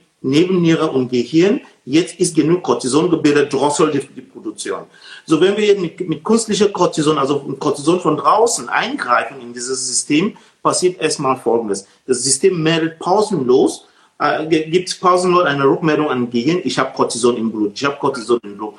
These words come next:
Also sagt das Gehirn, die Nebenniere macht gar nichts. Also wird, werden keine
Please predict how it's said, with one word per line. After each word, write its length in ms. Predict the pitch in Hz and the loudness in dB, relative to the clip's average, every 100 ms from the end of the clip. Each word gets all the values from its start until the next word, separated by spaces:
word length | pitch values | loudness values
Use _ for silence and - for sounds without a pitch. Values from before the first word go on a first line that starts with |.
| - - - | -18 -16 -4
Also 320 | 135 156 156 | 0 2 0
sagt 240 | 160 170 - | -2 -4 -4
das 140 | - | -6
Gehirn, 440 | 156 131 165 202 - _ | -4 0 0 0 -4 _
die 320 | - - 139 135 | -18 -4 -2 2
Nebenniere 500 | 165 165 151 151 139 | 2 0 0 0 0
macht 200 | 165 156 | 0 0
gar 240 | 113 110 | 0 2
nichts. 380 | 107 101 - _ - | 0 -4 -10 _ -6
Also 320 | - 147 170 | -2 0 2
wird, 200 | 175 196 | 2 0
werden 560 | 170 151 170 170 165 160 | -2 -2 -2 -2 -4 -2
keine 320 | 147 143 | -2 -2